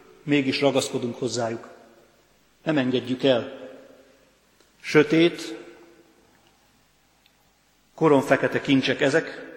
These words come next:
de ott vannak a szívünkben, ott vannak ebben a kincses ládában. És persze emellett, hála az Istennek,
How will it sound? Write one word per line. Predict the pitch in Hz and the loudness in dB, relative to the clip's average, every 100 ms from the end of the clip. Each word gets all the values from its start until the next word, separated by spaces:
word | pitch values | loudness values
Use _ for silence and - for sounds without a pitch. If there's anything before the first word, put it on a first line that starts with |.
| - - - - | -20 -20 -20 -8
de | 123 135 | 2 2
ott | 147 | 4
vannak | 135 123 123 | 2 0 0
a | - | -2
szívünkben, | 139 127 135 135 143 147 - - | 0 2 2 2 0 -2 -10 -6
ott | 139 | -4
vannak | 127 123 131 131 | -4 0 -2 -2
ebben | 143 127 127 | -6 -4 -4
a | |
kincses | 123 135 131 135 | 0 -2 0 -2
ládában. | 135 127 123 120 117 - - - - _ _ _ _ _ _ _ - | 0 0 -2 -6 -8 -12 -20 -20 -20 _ _ _ _ _ _ _ -2
És | 151 | 6
persze | 220 - 220 | 6 8 8
emellett, | 170 139 139 170 - - - - - - - - | 8 6 6 4 -2 -12 -14 -18 -20 -20 -20 -2
hála | - 165 156 | 6 8 8
az | 131 | 6
Istennek, | 139 - 131 123 117 | 4 2 0 -2 -6